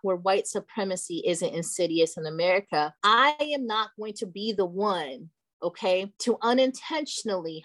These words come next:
harm, in particular, a Black woman.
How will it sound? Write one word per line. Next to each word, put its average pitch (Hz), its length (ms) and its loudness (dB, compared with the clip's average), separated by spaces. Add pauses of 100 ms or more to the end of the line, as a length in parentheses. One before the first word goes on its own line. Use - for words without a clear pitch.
(140)
harm, 165 560 4 (680)
in 370 320 4 (120)
particular, 311 760 2
a 180 100 -2
Black 165 340 0
woman. 160 340 -12